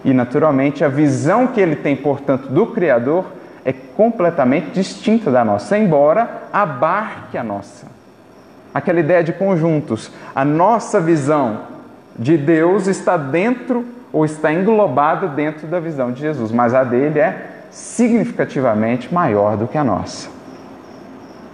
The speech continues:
Quando ele quer se referir, portanto, à nossa compreensão de Deus,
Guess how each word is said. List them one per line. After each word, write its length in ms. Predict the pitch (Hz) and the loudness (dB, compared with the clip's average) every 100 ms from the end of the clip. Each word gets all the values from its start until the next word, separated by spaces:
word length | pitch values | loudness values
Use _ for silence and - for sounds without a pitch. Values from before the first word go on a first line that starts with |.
| - - - - | -20 -20 -20 -4
Quando 240 | 202 202 185 | 0 2 2
ele 140 | 170 | 0
quer 240 | 180 180 | 0 0
se 140 | 170 160 | 0 -2
referir, 460 | 156 156 156 143 | -4 -2 -2 -2
portanto, 540 | 143 143 127 135 123 139 | -2 -4 -2 -4 0 0
à 100 | 123 | 0
nossa 600 | 127 147 220 247 - - | 2 2 2 2 -4 -6
compreensão 680 | 151 135 143 127 120 139 127 | -4 -4 -2 -2 -2 -2 -2
de 120 | 120 | 0
Deus, 560 | 107 160 185 143 - | 2 2 2 -2 -8